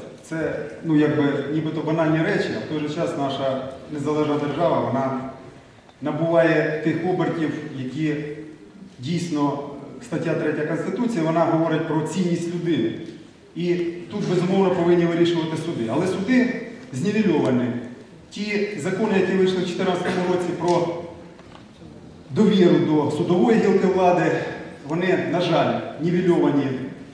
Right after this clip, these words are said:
тими реформами в лапках, які просто-напросто не йдуть. Поштовх повинен бути, бі-, безумовно,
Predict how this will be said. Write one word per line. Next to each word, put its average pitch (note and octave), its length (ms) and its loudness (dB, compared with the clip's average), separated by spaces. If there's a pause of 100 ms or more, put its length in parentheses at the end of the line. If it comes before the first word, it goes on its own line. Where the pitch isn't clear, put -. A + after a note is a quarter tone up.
(360)
тими E3+ 280 6
реформами F#3+ 580 4 (200)
в D#3 40 -2
лапках, F3 460 2
які E3 260 -2 (260)
просто-напросто D#3+ 680 0
не D#3 100 2
йдуть. D3+ 320 -2 (800)
Поштовх A#3 440 2
повинен F#3+ 300 2
бути, F3 260 2
бі-, F3 260 2
безумовно, F3 680 2